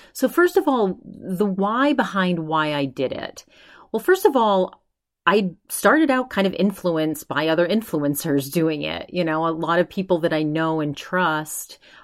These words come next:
on Instagram that are, you know, very, you know, quote unquote, clean eaters, people that eat, you know, with a high nutrition level,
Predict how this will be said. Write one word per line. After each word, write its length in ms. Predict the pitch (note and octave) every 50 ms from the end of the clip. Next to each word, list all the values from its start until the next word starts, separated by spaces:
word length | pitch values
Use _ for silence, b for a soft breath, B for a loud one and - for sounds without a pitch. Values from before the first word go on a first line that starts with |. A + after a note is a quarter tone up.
| B _
on 180 | - D#3 D3+ F#3
Instagram 1000 | C4+ D#4 D#4 - - A3 F3+ - F3 D#3+ D#3+ D#3+ D#3 D#3 D#3 D#3 E3+ F3+ - -
that 120 | C#3+ D#3+ D#3+
are, 400 | D#3 D#3 D#3 D3+ D3+ D3+ D3+ -
you 140 | - E3+ E3+
know, 340 | D3+ C#3+ C#3 C#3 C#3+ D3 C#3+ b b b b b
very, 1040 | - D3 C3+ C#3+ F3+ F3 F3 F3 E3+ E3+ E3+ E3 E3 E3 D#3+ D#3+ D#3+ D#3+ D#3 D#3+ - -
you 80 | D#3+ D3
know, 200 | D3 C#3+ C#3 C#3
quote 280 | - - - F3 D#3+
unquote, 440 | D#3 D3 C#3+ - - E3 D3+ - -
clean 480 | - - - G3 G#3 G#3 G3+ G3 G3 -
eaters, 440 | - E3+ E3 D#3 C#3+ C#3 D3+ -
people 260 | - - E3 C#3+ D3+ C#3
that 220 | D3 - - -
eat, 280 | F#3 E3 D#3+ D#3+ - -
you 160 | D3+ D#3 D3
know, 80 | D#3
with 160 | D#3 D#3 D#3 F#3+
a 40 |
high 600 | E3+ - - - F#3+ G3 F#3 F#3 F3+ F3+ F3+ F3+ F3
nutrition 640 | F3 E3 D3+ - - - F3 D#3 - E3 D3 C#3+ C#3+
level, 680 | C#3 C3+ C3 B2+ C3+ C3+ C3 C3 B2+ B2 B2+ B2+